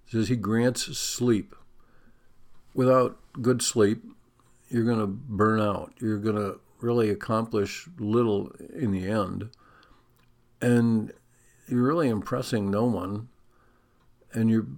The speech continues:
putting more pressure on yourself. And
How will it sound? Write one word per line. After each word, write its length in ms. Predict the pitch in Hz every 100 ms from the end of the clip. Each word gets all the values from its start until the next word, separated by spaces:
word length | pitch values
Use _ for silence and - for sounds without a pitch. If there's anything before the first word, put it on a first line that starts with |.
| -
putting 280 | 143 135 123
more 240 | 120 120
pressure 500 | - 131 139 - 101
on 140 | 98
yourself. 720 | 98 92 - 123 117 - - - - - - - - _ _ _ _ _ -
And 500 | 120 120 117 110